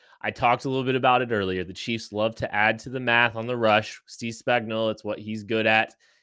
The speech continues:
He's got a lot of stuff in his bag, and he loves to challenge Josh Allen. He has done it before.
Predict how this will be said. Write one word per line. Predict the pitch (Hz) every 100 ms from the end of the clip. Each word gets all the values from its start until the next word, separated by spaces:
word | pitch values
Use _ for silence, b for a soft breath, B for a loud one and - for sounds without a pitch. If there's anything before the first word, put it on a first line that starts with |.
| -
He's | 107 92
got | 113 113 -
a | 113
lot | 107 110
of | 117
stuff | 127 117 120
in |
his | 117 104
bag, | 110 110 110
and | 107
he | 110
loves | 107 110 113 113
to | 123
challenge | - 131 143 143 117 110 - _ _
Josh | - 113 110 110 -
Allen. | 117 127 110 98 - _ _ _ -
He | 107
has | 104
done | 98 131 143
it | 147
before. | 147 135 123 104 87